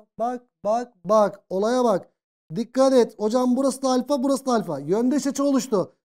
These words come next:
Şunda şu paralel mi olacak o zaman? Evet. E hocam bununla bu paralel. E şunlar da paralel. E burada bir paralel kenar çıktı karşıma.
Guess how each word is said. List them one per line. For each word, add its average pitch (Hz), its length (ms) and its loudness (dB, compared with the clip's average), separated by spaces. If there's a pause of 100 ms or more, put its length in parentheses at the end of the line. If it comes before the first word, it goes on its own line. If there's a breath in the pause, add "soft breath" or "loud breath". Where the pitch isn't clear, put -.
(120)
Şunda 240 260 -2
şu 240 140 -10
paralel 233 340 0
mi 285 100 2
olacak 285 240 -2
o 285 60 -2
zaman? 285 320 0 (200)
Evet. - 320 -14 (480)
E 202 80 -2
hocam 226 440 2
bununla 269 300 2
bu 277 100 -2
paralel. 262 540 4 (240)
E 170 80 -4
şunlar 214 440 0
da 277 120 2
paralel. 269 480 4 (240)
E 185 120 -4
burada 277 220 -2
bir 262 60 -2
paralel 262 460 0
kenar 269 340 0
çıktı 277 260 -10
karşıma. 247 580 -4